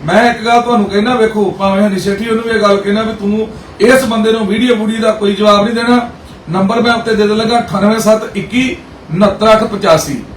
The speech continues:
ਤਰਿਆਨਵੇਂ ਪੰਜ ਸੌ ਪੈਂਹਠ ਅੱਠ ਟ੍ਰਿਪਲ ਜ਼ੀਰੋ ਟੂ। ਜਦੋਂ ਮਰਜ਼ੀ ਲਾ ਲਿਓ, ਨਾ ਆਵਾਂਗੇ ਫਿਰ ਗੱਲ ਕਰਿਓ। ਮੈਂ ਬੜੇ ਦਿਨਾਂ ਦਾ ਯਾਰ ਤਮਾਸ਼ਾ ਜਿਹਾ ਵੇਖਣ ਡਿਆ।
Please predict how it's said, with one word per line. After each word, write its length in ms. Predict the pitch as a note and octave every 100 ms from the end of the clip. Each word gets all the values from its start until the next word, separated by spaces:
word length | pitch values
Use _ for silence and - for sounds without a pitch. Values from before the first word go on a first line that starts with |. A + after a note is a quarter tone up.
| - - -
ਤਰਿਆਨਵੇਂ 460 | F#3 G#3 G#3+ A#3+
ਪੰਜ 260 | A#3+ A#3 A3+
ਸੌ 100 | A#3+
ਪੈਂਹਠ 340 | - G#3+ B3 B3 - G3+
ਅੱਠ 160 | G3+
ਟ੍ਰਿਪਲ 440 | A#3+ A#3+ A3 A#3+ A#3
ਜ਼ੀਰੋ 200 | A3 A3
ਟੂ। 260 | G#3+ A#3+ G#3 -
ਜਦੋਂ 420 | G3+ A3+ C4 C4
ਮਰਜ਼ੀ 360 | A3 - A3
ਲਾ 160 | B3 G#3+
ਲਿਓ, 360 | G#3 A#3+ A#3+ - - - -
ਨਾ 100 | E3+
ਆਵਾਂਗੇ 600 | G#3+ A3+ A3 A#3+ A#3+ A#3+
ਫਿਰ 220 | F#3+ G3
ਗੱਲ 220 | F3+ F3+
ਕਰਿਓ। 360 | F3+ D#3+ C3+ A#2 - - - D#3+
ਮੈਂ 140 | A3
ਬੜੇ 240 | G#3+ A3
ਦਿਨਾਂ 260 | A3 A#3+ A#3+
ਦਾ 60 | B3
ਯਾਰ 240 | A3+ A3+
ਤਮਾਸ਼ਾ 420 | A3+ G#3+ G3+ G#3+
ਜਿਹਾ 140 | A#3+ A#3+
ਵੇਖਣ 300 | G3 E3+ G#3
ਡਿਆ। 260 | A3+ A3